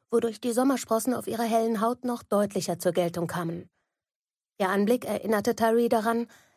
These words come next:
dass The Fix ihm nicht mehr allein gehörte. Vor kurzem hatte er drei Partner mit ins Boot geholt, was gut war.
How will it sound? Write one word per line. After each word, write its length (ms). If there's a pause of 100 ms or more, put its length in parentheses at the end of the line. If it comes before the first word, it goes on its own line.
dass 280
The 100
Fix 420
ihm 200
nicht 220
mehr 180
allein 380
gehörte. 480 (640)
Vor 140
kurzem 460
hatte 220
er 140
drei 200
Partner 420
mit 160
ins 160
Boot 220
geholt, 420 (500)
was 200
gut 280
war. 200